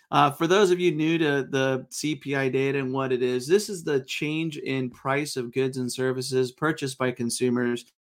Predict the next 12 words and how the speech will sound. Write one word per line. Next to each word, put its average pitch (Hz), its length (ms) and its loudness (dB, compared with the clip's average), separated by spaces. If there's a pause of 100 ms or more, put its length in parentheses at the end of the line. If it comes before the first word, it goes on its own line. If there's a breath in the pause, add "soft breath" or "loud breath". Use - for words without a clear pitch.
(520 soft breath)
So 147 320 4
it's 147 220 2
a, 139 100 2 (300)
a 135 160 0
key 196 500 -4
inflation 151 760 -2
report 139 540 0 (360 soft breath)
that 131 160 0
the 131 120 -2
Fed 196 520 -2
uses 127 540 0
to 131 280 -4